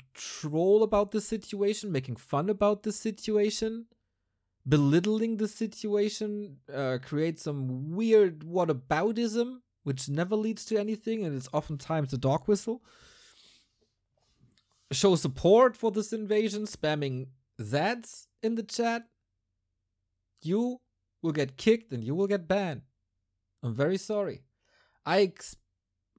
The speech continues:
I understand everybody who's afraid of their well-being and their lives not protesting.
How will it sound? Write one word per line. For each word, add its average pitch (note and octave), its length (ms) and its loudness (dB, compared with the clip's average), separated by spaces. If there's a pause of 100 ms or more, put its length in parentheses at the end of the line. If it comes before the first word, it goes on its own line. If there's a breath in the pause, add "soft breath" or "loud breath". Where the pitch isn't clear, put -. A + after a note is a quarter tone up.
I F#3+ 160 4
understand G3 560 0
everybody C#3 800 0 (800)
who's D3+ 220 0
afraid E3+ 560 2 (880)
of C3 180 -2
their C3+ 180 2
well-being C3+ 720 0 (180)
and B2 120 -4
their G#2+ 160 -4
lives B2 580 -2 (340)
not C3 280 2
protesting. C3 720 -2